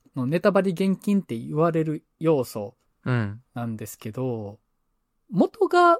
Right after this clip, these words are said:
Speaker 1: ふわっとしてたじゃないですか。大井さんもおっしゃられてましたけど、
Speaker 2: そうなんです。
Speaker 1: 期待値が設定できない映画としてあったから、その、裏切られたっ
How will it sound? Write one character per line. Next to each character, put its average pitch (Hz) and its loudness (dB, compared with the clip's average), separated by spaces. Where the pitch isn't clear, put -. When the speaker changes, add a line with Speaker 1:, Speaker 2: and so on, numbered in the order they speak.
Speaker 1:
ふ - 0
わ 220 10
っ - -16
と 127 -4
し - -8
て 143 0
た 120 -4
じ 113 -8
ゃ - -8
な 110 -8
い 113 -8
で 113 -12
す - -18
か。 107 -10
大 143 -4
井 - -2
さ 123 -10
ん 110 -8
も 113 -10
お 139 -8
っ - -8
し - -6
ゃ 131 -2
ら 123 -4
れ 123 -6
て 127 -8
ま 123 -6
し - -12
た 117 -10
け 110 -12
ど、 110 -12
Speaker 2:
そ 180 2
う - 4
な 98 -2
ん 98 -8
で 349 2
す。 370 2
Speaker 1:
期 - 6
待 226 2
値 165 0
が 135 0
設 - 0
定 240 0
で 226 0
き 233 -4
な 156 0
い 113 -8
映 139 0
画 143 -2
と - -10
し - -14
て 117 -10
あ 104 -6
っ - -18
た 135 -6
か 107 -6
ら、 117 -6
そ 139 -4
の、 120 -12
裏 269 4
切 277 0
ら 285 6
れ 254 4
た 135 -2
っ - -8